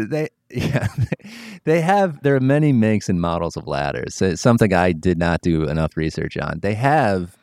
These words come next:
what you're talking about. So they're like the telescoping ladders, where it's just, you can't turn it into, like, a,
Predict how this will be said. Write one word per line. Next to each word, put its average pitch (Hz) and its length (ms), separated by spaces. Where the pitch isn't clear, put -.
what 98 200
you're 104 160
talking 85 340
about. 76 260
So 92 180
they're 87 160
like 87 240
the 76 360
telescoping 82 680
ladders, 69 380
where 80 140
it's - 200
just, - 480
you 90 140
can't 120 380
turn 104 180
it 90 100
into, 82 220
like, 78 220
a, 76 140